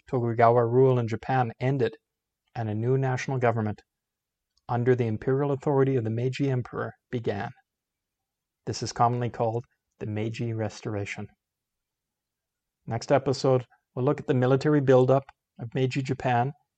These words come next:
and its relationship with the Ryukyu Islands, Taiwan, Korea, and China. Thank you for listening to this episode of the Chinese Revolution Podcast.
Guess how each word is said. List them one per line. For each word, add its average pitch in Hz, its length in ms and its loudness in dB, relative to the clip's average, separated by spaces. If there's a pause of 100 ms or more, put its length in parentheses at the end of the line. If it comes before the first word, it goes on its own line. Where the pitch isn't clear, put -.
(420)
and - 120 -4
its - 160 -4
relationship 120 640 2
with 117 100 -8
the 107 200 -4 (200)
Ryukyu 123 480 2
Islands, 123 560 -2
Taiwan, 117 560 0 (240)
Korea, 120 560 -2 (180)
and 123 160 -4
China. 104 460 -4 (1300)
Thank 120 200 -6
you 127 80 0
for 131 120 -2
listening 120 380 2
to 123 80 -4
this 117 160 -2
episode 117 580 2 (240)
of 117 120 -10
the 120 80 -4
Chinese 120 520 -2
Revolution 120 460 -2
Podcast. - 640 -4